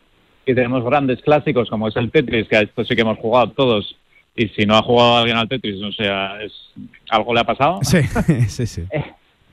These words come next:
Speaker 1: eh, y The Gref, junto con Red Bull, pues bueno, hicieron un encuentro en Madrid,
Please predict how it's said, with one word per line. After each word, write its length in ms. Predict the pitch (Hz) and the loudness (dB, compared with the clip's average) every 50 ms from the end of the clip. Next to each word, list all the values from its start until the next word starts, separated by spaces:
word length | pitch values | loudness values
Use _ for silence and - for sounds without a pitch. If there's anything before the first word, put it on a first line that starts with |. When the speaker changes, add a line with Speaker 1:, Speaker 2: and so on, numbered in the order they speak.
| _ _ _ _ _ - - 82 123 | _ _ _ _ _ -14 -8 -2 2
Speaker 1:
eh, 440 | 143 127 123 117 117 117 120 123 131 | 4 6 6 6 6 6 4 4 4
y 560 | 135 127 120 120 117 117 117 117 113 110 110 110 | 4 4 4 4 4 4 2 2 2 0 0 0
The 160 | 113 110 107 | 0 0 0
Gref, 400 | 113 135 139 147 156 175 185 - _ _ _ | 2 2 2 2 2 0 -2 -6 _ _ _
junto 240 | - 127 107 110 107 | -10 -10 -6 -4 -2
con 260 | 113 113 113 113 110 | 0 0 0 0 0
Red 180 | 110 123 120 113 | 0 -2 -2 0
Bull, 220 | 131 151 160 165 | 2 2 2 2
pues 120 | 160 127 | 0 -2
bueno, 160 | 107 123 120 113 | -2 -2 -4 -4
hicieron 320 | 92 - 120 110 110 113 | -4 -2 -2 -2 -2 -2
un 100 | 117 120 | -2 -2
encuentro 720 | 120 120 120 - 127 123 123 - - 127 123 120 120 120 | -2 -2 0 2 2 2 0 0 0 2 2 4 4 2
en 480 | 120 120 120 120 120 120 117 117 120 117 | 2 0 0 -2 -2 -4 -4 -4 -4 -2
Madrid, 380 | 117 117 113 123 147 160 170 | 0 2 2 2 2 2 0